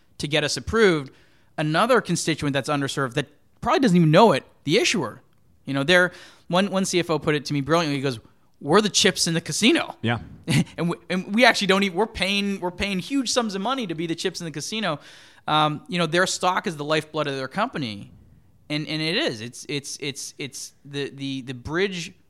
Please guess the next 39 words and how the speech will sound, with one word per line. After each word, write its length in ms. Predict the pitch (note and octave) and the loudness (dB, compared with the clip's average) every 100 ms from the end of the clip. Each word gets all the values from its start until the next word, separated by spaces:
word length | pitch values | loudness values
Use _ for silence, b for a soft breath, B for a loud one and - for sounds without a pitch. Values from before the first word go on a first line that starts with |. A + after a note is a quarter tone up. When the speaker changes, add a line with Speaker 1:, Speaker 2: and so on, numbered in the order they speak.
| _ | _
Speaker 1:
and 140 | - C#3+ | -6 -6
the 60 | |
role 300 | C#3 D#3+ F#3+ | -2 -2 0
of 80 | F#3 | -2
the 120 | D#3+ | -2
exchange, 720 | C#3 - D3 C3+ B2 C3 - _ _ _ _ | -4 -4 -4 -4 -6 -10 -14 _ _ _ _
um, 500 | C#3 C3 B2+ B2+ C3 - | -6 -4 -4 -4 -8 -10
and 220 | C#3 C#3 | -8 -6
the 60 | C3+ | -8
priorities 640 | - C#3 C#3 G3 E4 C#4+ | -8 -2 0 2 0 0
of 60 | D#3 | -2
the 100 | C#3 | -6
exchange. 260 | - B2 D3+ | -6 -6 -6
Look 140 | G#3 | -4
at 60 | F#3 | -4
where 100 | F3+ | -2
they're 80 | |
spending 360 | E3+ - E3+ F3 | -4 -2 -2 -2
their 80 | E3+ | -2
money. 240 | G3 A3 | -2 -2
They're 80 | C3 | -2
building 300 | C3+ D#3 E3+ | -4 -2 -2
microwave 440 | E3 G3+ D#3+ C#3 | 0 -2 -2 -4
towers. 300 | - A#2 A2+ | -2 -4 -4
They're 80 | B2+ | -6
building 300 | C3+ E3 E3 | -8 -6 -6
data 260 | D3 E3+ F#3+ | -4 -2 -2
centers. 340 | - B2+ A#2+ | -4 -8 -8
They're 100 | C#3+ | -8
building 300 | C#3 D#3+ D#3+ - b b b b | -6 -4 -6 -10 b b b b
under 220 | F3 G#3+ | 0 2
the 100 | F#3 | 2
guise 480 | D3+ D3 D3 D3 C#3 | 2 4 4 4 2
that 100 | C#3+ | -4
it 80 | C3+ | -4
provides 380 | C#3 C3+ C#3 | -2 0 0
liquidity, 380 | B2+ - E3 D3 | -4 -4 -4 -4
but 140 | C3 C3 | -6 -6
ultimately 760 | D3 F#3+ F#3+ D#3+ C3+ C3 A#2+ | -4 -4 -4 -4 -4 -4 -8